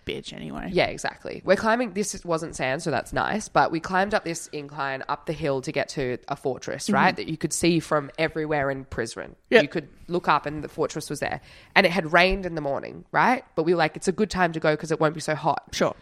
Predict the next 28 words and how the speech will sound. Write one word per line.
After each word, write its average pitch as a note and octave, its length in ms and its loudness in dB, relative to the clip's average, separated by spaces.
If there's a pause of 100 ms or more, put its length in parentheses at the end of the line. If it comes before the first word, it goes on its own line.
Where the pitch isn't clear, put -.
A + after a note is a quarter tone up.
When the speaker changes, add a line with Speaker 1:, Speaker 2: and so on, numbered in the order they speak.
(320)
Speaker 2:
It G3 120 4
had F#3+ 60 4
been, E3+ 200 2
like, D#3 160 0
quite D#3 260 6
hot - 380 -2 (340)
the E3+ 120 0
last D3 340 2
few C#3 160 -4
days. C#3 340 0
Speaker 1:
Okay. D3+ 140 -2 (580)
Speaker 2:
So - 140 -4
we D#3 60 0
were D3+ 60 0
like, C#3+ 140 0
"This F3+ 180 -4
is E3+ 80 -8
a D3+ 40 -10
good D3 160 -8
time C3 180 -10
to E3 80 -12
go." - 260 0 (1120)
It's A3+ 140 0
still, A3+ 200 2
like, A3+ 220 4 (360)
sprinkling F3 800 -4
a D#3+ 80 -4
little. F#3 360 -2